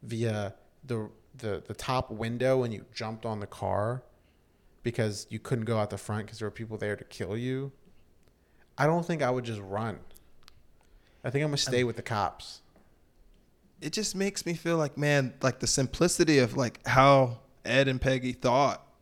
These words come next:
Speaker 2: like,
Speaker 1: Well,
Speaker 2: who they
Speaker 1: we
Speaker 2: were
Speaker 1: al-,
Speaker 2: dealing
Speaker 1: we
Speaker 2: with.
Speaker 1: always knew Ed was simple-minded.
Speaker 2: But, yeah. Oh,
Speaker 1: Peg-,
Speaker 2: go back.
Speaker 1: I, I thought Peggy was a sociopath. It turns out she just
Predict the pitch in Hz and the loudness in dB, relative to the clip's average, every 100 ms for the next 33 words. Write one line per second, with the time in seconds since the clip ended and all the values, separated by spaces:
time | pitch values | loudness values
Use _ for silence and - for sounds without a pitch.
0 | _ _ _ _ - 120 117 - - - | _ _ _ _ -6 -4 -2 -6 -14 -20
1 | _ - - - 165 208 160 185 175 165 | _ -20 -20 -12 -6 4 8 8 8 6
2 | 160 151 175 151 233 214 233 208 151 120 | 6 6 8 6 6 6 8 6 4 0
3 | 117 113 110 101 101 - - - - - | -2 -4 -4 -4 -4 -6 -12 -10 -12 -12
4 | - - - 117 101 98 95 101 92 - | -18 -12 -8 -8 -6 -6 -6 -8 -8 -10
5 | - - - - _ _ _ _ _ _ | -10 -14 -20 -20 _ _ _ _ _ _
6 | - _ _ _ _ _ _ _ - - | -20 _ _ _ _ _ _ _ -12 -12
7 | - _ - 123 117 104 - _ - - | -14 _ -8 -6 -4 -8 -16 _ -16 -16
8 | - _ _ - - 143 143 185 151 175 | -20 _ _ -20 -2 4 6 6 8 8
9 | 170 - - - - - 175 170 185 196 | 6 4 -10 -16 -10 -2 0 4 4 6
10 | 220 - - 160 156 143 127 113 110 190 | 4 4 2 0 2 2 2 0 -2 0
11 | 180 170 156 165 147 147 - - - - | 0 -2 -2 -2 -2 -4 -10 -20 -20 -16
12 | - 185 175 156 147 - - 147 147 131 | -2 0 4 6 6 4 -2 0 2 2
13 | - - - - | 0 -6 -8 -12